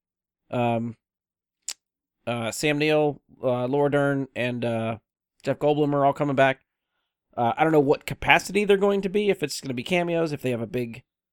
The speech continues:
uh, part in the movie. Either way, you know, it's one of those things where, like, you, you, for fans of the originals, like, you wanna see, like, the,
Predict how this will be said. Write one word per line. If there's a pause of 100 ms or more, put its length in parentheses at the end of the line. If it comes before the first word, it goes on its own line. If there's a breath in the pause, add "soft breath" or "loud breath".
(360)
uh, (520)
part
in
the
movie. (180)
Either
way, (160)
you
know, (440)
it's
one
of
those
things
where,
like,
you,
you, (420)
for
fans
of
the
originals,
like,
you
wanna
see,
like,
the,